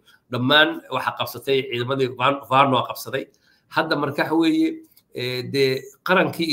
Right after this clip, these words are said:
Ethiopia dadkii u ahaa, eh, liidka, ee, ee, ee qowmiyadda Amxaarada ahayd. Markii hore Tigreega iyo Oromada iyo Ethiopia ka koobneed iyo Amxaarada. Ee, Amxaarada waxay ahaayeen shaqaalihii bangiyada dhexe. Hadda diyaaradaha ragga wada iyagaa u badan, ee, ragga safaarada iyagaa u badan.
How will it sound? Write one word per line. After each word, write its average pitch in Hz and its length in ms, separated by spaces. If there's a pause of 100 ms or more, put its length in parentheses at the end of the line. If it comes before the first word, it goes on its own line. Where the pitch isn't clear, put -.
Ethiopia 139 440
dadkii 151 320
u 156 160
ahaa, 131 580
eh, 110 180
liidka, 180 480 (380)
ee, 123 80
ee, 123 320 (160)
ee 123 100
qowmiyadda 139 360
Amxaarada 123 440
ahayd. 92 200 (100)
Markii 151 200
hore 139 280
Tigreega 143 560 (320)
iyo 123 180
Oromada 131 460
iyo 123 180
Ethiopia 131 260
ka 131 60
koobneed 113 360
iyo 117 200
Amxaarada. 113 520
Ee, 113 80
Amxaarada 143 320
waxay 135 200
ahaayeen 120 380 (420)
shaqaalihii 135 480
bangiyada 127 420
dhexe. 131 220 (540)
Hadda 127 200
diyaaradaha 131 480
ragga 135 180
wada 127 180
iyagaa 135 220
u 135 80
badan, 131 220 (440)
ee, 113 340
ragga 131 220
safaarada 127 360
iyagaa 135 180
u 131 80
badan. 131 200